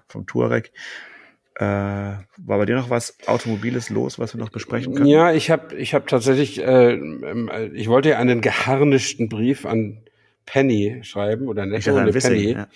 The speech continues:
Speaker 1: Ah, ach so,
Speaker 2: Nee,
Speaker 1: ah,
Speaker 2: wegen,
Speaker 1: deswegen. Ja,
Speaker 2: ja,
Speaker 1: ja,
Speaker 2: wegen
Speaker 1: ja,
Speaker 2: der
Speaker 1: ja.
Speaker 2: Abzocke da auf dem
Speaker 1: Da haben wir noch
Speaker 2: Parkplatz.
Speaker 1: schöne, äh, Infos bekommen, ne, von,
Speaker 2: Ja, ja,
Speaker 1: von
Speaker 2: ich
Speaker 1: einem
Speaker 2: hab,
Speaker 1: Leser.
Speaker 2: ähm, ich, ich, es gab von einigen Hörern die, die Info, dass man,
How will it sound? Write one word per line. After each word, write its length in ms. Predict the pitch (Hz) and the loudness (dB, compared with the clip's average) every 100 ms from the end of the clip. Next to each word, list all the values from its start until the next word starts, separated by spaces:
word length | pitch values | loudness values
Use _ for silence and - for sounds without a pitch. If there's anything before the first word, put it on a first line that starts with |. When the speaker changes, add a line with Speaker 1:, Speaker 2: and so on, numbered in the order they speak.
| - 120 | -6 0
Speaker 1:
Ah, 180 | 127 - | 0 0
ach 80 | |
so, 160 | 117 127 | 4 6
Speaker 2:
Nee, 80 | 123 | 6
Speaker 1:
ah, 220 | 147 135 | 4 4
Speaker 2:
wegen, 120 | 131 | 4
Speaker 1:
deswegen. 340 | 131 107 98 92 | 4 2 -2 0
Ja, 160 | 127 | 2
Speaker 2:
ja, 100 | 131 | 4
Speaker 1:
ja, 60 | 123 | 4
Speaker 2:
wegen 120 | 123 | 4
Speaker 1:
ja, 40 | 123 | 6
Speaker 2:
der 100 | 123 | 6
Speaker 1:
ja. 60 | 120 | 6
Speaker 2:
Abzocke 420 | - - 127 127 | 2 0 0 4
da 120 | 110 | 4
auf 100 | 98 | 2
dem 160 | - 107 | 0 -2
Speaker 1:
Da 80 | - | 0
haben 100 | 123 | 0
wir 80 | 151 | -2
noch 80 | 139 | -2
Speaker 2:
Parkplatz. 60 | |
Speaker 1:
schöne, 580 | - 135 131 127 - - - - 254 - 233 233 - - | 0 2 2 0 -2 -10 -12 -16 -18 -16 -14 -16 -10 -2
äh, 40 | |
Infos 220 | 147 123 - | 0 0 -2
bekommen, 360 | 104 92 90 | -2 -2 0
ne, 140 | 113 98 | 0 0
von, 100 | 107 | 2
Speaker 2:
Ja, 100 | 143 | 4
ja, 160 | 156 127 | 4 4
Speaker 1:
von 100 | 117 | 2
Speaker 2:
ich 60 | |
Speaker 1:
einem 100 | 110 | 2
Speaker 2:
hab, 60 | 143 | 2
Speaker 1:
Leser. 380 | 107 131 127 123 | 0 4 6 6
Speaker 2:
ähm, 200 | 113 117 | 4 -2
ich, 220 | 127 107 | -4 -4
ich, 200 | 101 113 | -6 -6
es 220 | 117 117 - | -4 -4 2
gab 240 | 135 131 | 2 4
von 220 | 139 131 | 2 2
einigen 340 | 123 135 131 107 | 4 4 4 4
Hörern 460 | 139 147 151 135 | 4 4 2 -2
die, 180 | 131 113 | -6 -4
die 160 | 123 107 | -4 -2
Info, 340 | 131 - 139 | -2 0 2
dass 240 | 120 113 | 2 0
man, 320 | 120 110 113 | 2 2 0